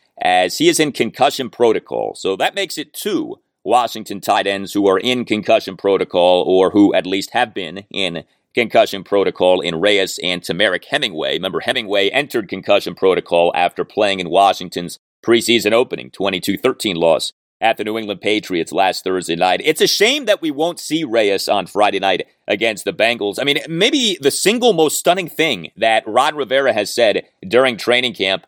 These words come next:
was about Reyes. Uh, Ron last Friday at his day after the game press conference saying that Reyes, for whom that Pats game was his first football game on any meaningful level, quote, "blocked well,"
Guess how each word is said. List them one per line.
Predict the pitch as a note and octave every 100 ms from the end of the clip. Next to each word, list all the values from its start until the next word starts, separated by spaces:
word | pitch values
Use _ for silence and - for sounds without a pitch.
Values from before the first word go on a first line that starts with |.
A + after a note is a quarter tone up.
| _ _ F#2
was | B2 C#3+ C#3+ -
about | A#2 B2+ C3+
Reyes. | C3+ E3+ - - -
Uh, | G2+ G#2
Ron | A#2+ E3
last | D#3 D#3 -
Friday | C#3+ D#3+ E2+ -
at | F2+
his | F#2
day | - B2+ C3+
after | A#2+ A#2+ A2
the |
game | G#2+ A#2
press | - B2+ -
conference | G#2 F#2+ F#2+ -
saying | A#2 G2+
that | F2
Reyes, | B2 B2 G2+ -
for | - C3+ A#2+
whom | F#3+ G3+ G3 F3+ - _
that | A2 C3+ -
Pats | C#3+ E3 -
game | A#2+ A2 A2+
was | - G#3+
his | F3+ -
first | - F#3 G#3+ - -
football | F#3+ - C3 G#2
game | G#2 G2+ F#2+ _ -
on | B2 B2+ -
any | F3+ G#3+
meaningful | E3 D#3+ F#3 D3+ B2+ A2
level, | D3 G#2 F#2+ - _
quote, | - D3 A#2 F#2
"blocked | G#2 C#3+ - A#2
well," | A#2+ D3+ G#2 F2+